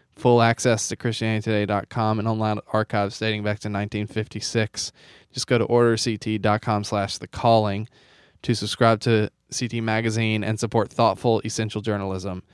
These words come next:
and help us to continue to produce great podcasts, whatever they may be.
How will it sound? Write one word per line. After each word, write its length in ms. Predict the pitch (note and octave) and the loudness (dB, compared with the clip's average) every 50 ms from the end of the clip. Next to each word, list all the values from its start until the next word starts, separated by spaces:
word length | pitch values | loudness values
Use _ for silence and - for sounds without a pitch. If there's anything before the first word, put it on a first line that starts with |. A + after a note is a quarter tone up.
| _ _ _ _ _ _ _ _ _ _ _ _ _ _ _ - | _ _ _ _ _ _ _ _ _ _ _ _ _ _ _ -2
and 500 | A2+ A2 G#2+ G#2 G2+ G2+ G#2+ A2+ A2+ G#2+ | 0 0 2 2 0 0 0 0 0 0
help 220 | A2 G2 G2 - | 0 -2 -2 -2
us 100 | A2+ - | -6 -6
to 140 | - - A#2 | -4 -4 -4
continue 480 | - - C3+ B2 A#2 B2+ B2+ C3 C#3 C#3 | -2 0 0 0 0 2 2 4 4 4
to 60 | C3+ | 4
produce 300 | C#3+ D3 D3+ D#3 D3+ C#3+ | 6 6 6 6 6 4
great 360 | - - D3+ D3+ D#3 - - | 6 8 8 8 8 8 6
podcasts, 600 | - D#3 D#3+ F3 F3 - D3+ B2+ A#2 G2+ - - A#2+ | 6 6 6 6 6 6 6 6 6 4 2 -2 -4
whatever 340 | A#2 A2 A#2 A#2 A#2 B2+ | -4 0 0 2 2 2
they 140 | B2 C3 C3 | 4 4 4
may 180 | C3 C3 C3 C3 | 4 4 4 4
be. 380 | B2+ B2+ C#3 D3 C#3 A2 G2+ | 4 4 2 2 2 0 -4